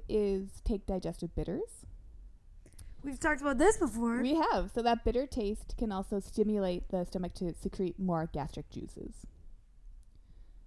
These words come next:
Speaker 1: So, my challenge.
Speaker 2: Okay.
Speaker 1: Next time you have heartburn, which I hope you don't, Hannah.
Speaker 2: Yeah, I really hope I never do again.
Speaker 1: But if anyone out there is listening and you have heartburn or it's a daily thing and you're,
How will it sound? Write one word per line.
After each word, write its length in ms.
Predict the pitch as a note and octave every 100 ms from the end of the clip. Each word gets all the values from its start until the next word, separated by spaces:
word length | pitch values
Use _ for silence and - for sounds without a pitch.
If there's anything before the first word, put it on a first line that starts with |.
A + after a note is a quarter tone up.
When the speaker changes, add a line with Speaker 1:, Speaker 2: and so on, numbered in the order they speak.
| - -
Speaker 1:
So, 380 | - G3+ E3 - - - - -
my 140 | G#3
challenge. 580 | B3 C4 A3 G#3+ D4+ - - - - - -
Speaker 2:
Okay. 300 | G#3+ G#3 A3+ - - - - - - - - - -
Speaker 1:
Next 320 | A3+ F#3+ -
time 200 | - A3
you 80 | A#3
have 100 | A#3
heartburn, 500 | - B3+ - F#3+ G3
which 140 | A3 B3
I 40 |
hope 180 | A#3+ C#4+
you 100 | A#3
don't, 300 | F#3 E3 A3 - -
Hannah. 240 | E3 D#3+
Speaker 2:
Yeah, 180 | A#3+ C4
I 40 | B3
really 240 | C#4+ E4
hope 160 | D#4+ C4+
I 60 |
never 220 | C4 B3+ C4
do 180 | C#4+
again. 380 | C#4 D#4 C4 C#4
Speaker 1:
But 120 | D#4 D#4+
if 120 | -
anyone 320 | C#4+ D#4 D#4
out 180 | D4+ E4
there 100 | C4+
is 120 | B3
listening 420 | A#3+ A#3+ A3+ G#3+
and 140 | A3 G#3
you 180 | A#3 A3 -
have 520 | C4+ D#4+ B3 G3 A3+ - -
heartburn 640 | - G#3 - F#3+ F#3 G#3+ A#3+
or 80 |
it's 120 | A3 A3
a 60 |
daily 420 | G3+ G3 D4+ C4
thing 360 | A3+ A3+ A#3 C4
and 100 | F#3+
you're, 120 | F3